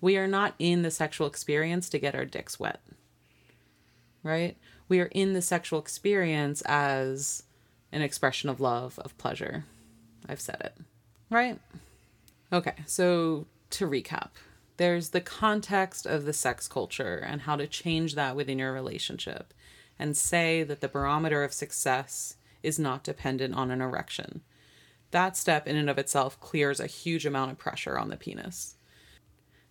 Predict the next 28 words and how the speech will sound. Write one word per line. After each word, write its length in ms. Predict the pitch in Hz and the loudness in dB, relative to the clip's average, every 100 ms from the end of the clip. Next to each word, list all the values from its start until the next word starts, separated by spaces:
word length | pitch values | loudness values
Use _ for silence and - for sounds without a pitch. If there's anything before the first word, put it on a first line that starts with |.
| - | 0
Then 260 | 185 190 | 2 4
there's 220 | 196 180 - | 4 2 4
the 140 | 147 | 2
re-evaluating 2250 | 147 185 190 180 175 175 - _ _ _ - 156 156 151 160 156 147 139 139 131 131 135 - | 4 4 4 4 4 2 -2 _ _ _ -2 2 4 4 4 2 4 4 2 0 -4 -8 -2
of 580 | 147 139 135 131 127 - _ _ _ _ - | 2 2 2 -2 -8 -20 _ _ _ _ -2
anxiety 1040 | 160 151 156 147 147 143 131 131 127 - | 0 2 2 2 2 2 2 0 -2 -6
and 200 | - 143 | -6 -4
reframing 600 | 147 156 - 156 143 139 | 0 0 0 -2 0 -2
it 80 | 135 | 0
as 240 | 135 127 | 0 0
excitement. 680 | 135 - - 127 - - - _ - _ _ _ _ _ _ _ _ _ | -2 -6 -4 -4 -4 -10 -12 _ -20 _ _ _ _ _ _ _ _ _
And 260 | 165 170 170 | 0 2 4
the 100 | 196 | 2
excitement 460 | 208 - 269 269 247 | 2 2 2 2 2
without 300 | 196 170 - | 2 2 4
breath 320 | 170 160 - | 2 2 -4
piece, 360 | - 139 147 | -4 -2 -2
the 100 | - 160 | -2 0
breath 400 | 175 196 202 220 | 2 2 0 0
means 320 | 196 180 170 | 2 2 2
you're 100 | 151 | -2
in 260 | 139 156 | 2 2
the 80 | 151 | 2
present 480 | 151 - 143 139 - | -2 -2 0 0 -4
moment, 560 | 135 131 131 - - - _ _ _ - | -4 -4 -6 -12 -18 -20 _ _ _ -6
right? 320 | 147 156 180 | 0 0 0
So 160 | - 175 | 0 4
arousal 960 | 180 165 180 202 214 226 208 208 208 | 4 4 4 4 2 4 4 2 0